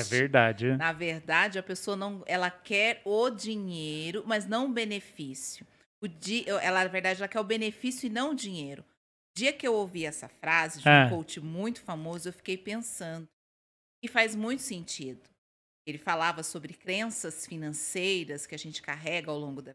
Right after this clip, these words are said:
Speaker 2: vida.
Speaker 1: Certo.
Speaker 2: E ele chegou a essa conclusão nos atendimentos, nas pesquisas. E é verdade, nós passamos a vida querendo os benefícios que o dinheiro traz pra nós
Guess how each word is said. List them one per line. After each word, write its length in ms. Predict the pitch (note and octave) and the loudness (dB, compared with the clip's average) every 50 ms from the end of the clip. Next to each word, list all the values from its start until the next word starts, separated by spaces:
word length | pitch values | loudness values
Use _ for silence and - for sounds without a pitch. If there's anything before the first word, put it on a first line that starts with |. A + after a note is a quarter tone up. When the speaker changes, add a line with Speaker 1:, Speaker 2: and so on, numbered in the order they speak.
| _ - | _ -10
Speaker 2:
vida. 200 | F3 G3+ G3 E3+ | -8 -6 -4 -2
Speaker 1:
Certo. 500 | - - - C#3+ B2+ A2+ G#2+ - - - - - _ _ _ _ _ _ - | 0 2 4 4 2 2 0 -6 -12 -20 -20 -20 _ _ _ _ _ _ -8
Speaker 2:
E 240 | G3+ G3+ G3 G3+ G3+ | -4 -2 2 2 2
ele 200 | G#3 G3+ A3+ A3 | 2 2 -2 -4
chegou 340 | G#3+ - - B3+ A3 G3 A3+ | -4 -2 -2 -2 0 0 0
a 20 | |
essa 180 | A3+ A#3 - A3+ | -2 -2 -4 -6
conclusão 640 | - A#3+ A3+ A3+ B3+ C4 C#4 B3 A3 A3 A3+ A#3+ A#3 | -4 -4 -4 -4 -4 -4 -2 0 0 2 2 0 0
nos 340 | G#3+ F#3+ F3+ E3+ D#3+ D3 - - _ _ _ _ _ _ _ _ - D#3+ - | -2 -6 -8 -8 -10 -12 -16 -20 _ _ _ _ _ _ _ _ -12 -10 -8
atendimentos, 920 | G3+ E3+ E3 G3 G3 F3 E3 F3 G3 G3 F#3 F3 E3+ E3 - - E3 D#3 E3 E3 _ _ _ _ _ - | -8 -8 -8 -8 -10 -8 -6 -4 -4 -2 -4 -4 -6 -8 -10 -12 -14 -14 -14 -18 _ _ _ _ _ -8
nas 180 | E3 E3 D#3 - | -8 -8 -8 -8
pesquisas. 600 | - E3 - - - F3+ F#3+ G3+ F#3+ A3 G#3+ - - _ _ _ _ _ _ - | -8 -8 -10 -8 -8 -6 -6 -6 -6 -8 -10 -12 -16 _ _ _ _ _ _ -2
E 140 | A#3+ A#3+ A#3 | 0 4 4
é 80 | A3+ A#3 | 4 2
verdade, 540 | A#3 B3+ C4 C4 A3 A3 A3 A3 G3 G3+ G3+ | 2 0 -2 2 2 2 2 2 0 -2 -4
nós 320 | G#3 G#3+ A3 B3+ D4 - | -2 -2 -2 -2 -4 -6
passamos 460 | - C4+ A#3+ - - A3 G3+ G3+ F3 E3+ | -6 -6 -6 -4 -4 -4 -4 -4 -6 -6
a 100 | D#3+ D#3+ | -6 -6
vida 380 | E3 E3 F#3 G#3+ A3 F3+ F#3+ | -6 -6 -6 -6 -6 -6 -8
querendo 340 | F3+ - A#3 G#3+ A3 A3+ A3 | -8 -6 -4 -4 -4 -4 -4
os 100 | A#3 G#3 | -6 -4
benefícios 800 | F#3+ A3+ A#3+ A#3+ B3+ B3+ - - - B3 C4 C4 - A#3 - - | -2 0 0 0 -2 -6 -6 -6 -4 -4 -4 -4 -4 -8 -10 -6
que 160 | - B3+ A#3 | -2 -2 0
o 80 | A#3+ | 0
dinheiro 640 | A3 G3+ B3 B3 B3 A#3 A#3 B3 C4+ D#4 E4+ D#4+ D4+ | -2 -2 -4 -2 -2 0 2 2 2 2 0 -2 -6
traz 360 | D4+ - A3 G#3 G3 F#3+ - | -4 0 2 2 2 0 -4
pra 200 | - - F#3 F3 | -8 -8 -6 -6
nós 320 | E3+ E3+ D#3 C#3+ C#3+ C#3+ | -6 -6 -8 -10 -10 -12